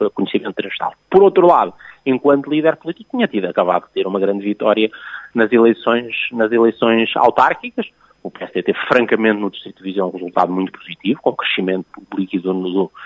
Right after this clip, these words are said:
número de câmaras e vitórias muito importantes, que resultam também de escolhas do próprio, do próprio, eh, Pedro Alves, quer dizer,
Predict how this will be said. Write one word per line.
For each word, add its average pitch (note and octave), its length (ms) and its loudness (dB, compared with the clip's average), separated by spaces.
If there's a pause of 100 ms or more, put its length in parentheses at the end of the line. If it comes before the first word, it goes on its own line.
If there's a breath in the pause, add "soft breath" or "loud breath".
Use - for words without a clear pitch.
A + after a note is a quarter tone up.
(260 loud breath)
número F#2 200 -2
de - 60 -12
câmaras G2 240 2
e F2+ 60 -2
vitórias F#2+ 380 2
muito G2+ 240 -2
importantes, G2 360 -2
que - 100 0
resultam D#3+ 320 2
também C3 380 2
de - 60 -4
escolhas C#3+ 640 2 (160)
do F#2+ 140 -4
próprio, F2+ 500 -2 (420 loud breath)
do G2+ 80 -4
próprio, F2+ 640 -2
eh, F2 80 -4
Pedro E2 320 -4
Alves, B2 260 4
quer G2 100 0
dizer, E2 280 -10